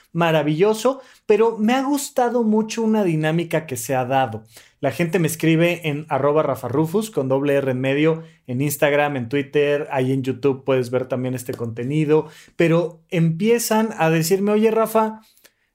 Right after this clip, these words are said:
¿no podrías hacer un episodio sobre límites?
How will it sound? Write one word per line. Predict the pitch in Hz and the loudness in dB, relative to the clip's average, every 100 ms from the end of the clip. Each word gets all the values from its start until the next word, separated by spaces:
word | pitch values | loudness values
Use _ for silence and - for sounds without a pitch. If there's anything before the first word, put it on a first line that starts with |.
| _ | _
¿no | 220 214 233 262 302 | -10 -6 0 2 2
podrías | 349 330 311 311 - | 2 0 2 2 0
hacer | 240 - 233 | -2 2 4
un | 247 | 4
episodio | 247 220 202 214 208 214 | 0 -2 -2 2 4 2
sobre | 208 190 165 156 143 131 117 113 - _ _ | 2 0 2 0 0 -2 -4 -12 -20 _ _
límites? | 175 202 202 160 - - - | 0 2 2 -2 -10 -12 -12